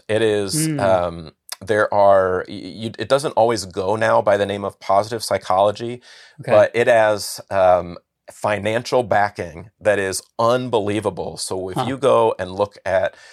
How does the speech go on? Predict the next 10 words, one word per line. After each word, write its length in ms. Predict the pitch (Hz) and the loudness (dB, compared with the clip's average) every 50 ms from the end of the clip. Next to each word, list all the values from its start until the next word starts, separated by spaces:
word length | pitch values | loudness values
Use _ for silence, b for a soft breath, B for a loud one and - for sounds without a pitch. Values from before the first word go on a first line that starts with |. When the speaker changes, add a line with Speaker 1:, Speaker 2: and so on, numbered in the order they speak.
| B B | B B
Speaker 1:
some 320 | B - - - 107 104 101 | B -8 -4 -4 -4 -2 -2
of 180 | 95 92 87 | -4 -6 -6
the 440 | 95 98 95 95 92 90 92 87 - - | -8 -10 -10 -8 -10 -10 -10 -10 -12 -10
most, 640 | 95 98 98 98 104 101 - - - - - - - 104 | -6 -4 -2 -2 -2 -4 -6 -10 -10 -10 -14 -14 -8 -6
uh, 560 | 95 92 90 87 85 85 85 85 85 76 62 - _ _ - | -4 -2 -2 0 0 -2 -2 -2 -4 -6 -6 -8 _ _ -16
um, 480 | 95 92 85 82 82 82 80 82 95 101 _ B B B B B B B B B B B | -14 -10 -10 -10 -10 -10 -14 -16 -18 -20 _ B B B B B B B B B B B
well-known, 640 | 107 123 127 131 127 117 117 117 113 113 113 113 - | 0 2 2 2 4 2 4 4 4 4 2 0 -4
well-received 680 | - 95 101 101 104 107 107 98 - - 107 98 90 - | -2 2 4 4 4 4 0 -2 -4 -6 -6 -8 -10 -8
ted 260 | - - 98 95 92 | -4 -2 -2 -2 -2
Talks, 500 | - - 107 107 113 - - - - - | 0 2 2 4 2 2 -2 -8 -10 -10